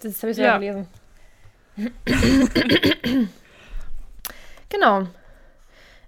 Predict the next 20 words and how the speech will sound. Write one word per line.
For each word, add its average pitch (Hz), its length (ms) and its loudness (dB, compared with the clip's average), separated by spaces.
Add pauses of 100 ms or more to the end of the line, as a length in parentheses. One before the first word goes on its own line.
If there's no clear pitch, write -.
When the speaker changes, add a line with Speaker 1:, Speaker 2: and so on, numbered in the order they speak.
Speaker 1:
Ähm, 240 520 6 (280)
Speaker 2:
Und 247 180 0
es - 120 -8
zieht - 180 0
dann 269 120 6
ja 247 160 4
auch 240 60 0
noch 247 120 0
nach 240 180 0
Stuttgart 185 440 -2
nächstes 180 380 -14
Jahr. 180 260 -14 (420)
Speaker 1:
Ja. 208 260 2 (1000)
Speaker 2:
Die 220 80 -2
nimmt 233 340 -2
die, 226 260 -2
den 202 160 -6
Cast 214 280 -6
wahrscheinlich 196 420 -6
mit, 247 200 -6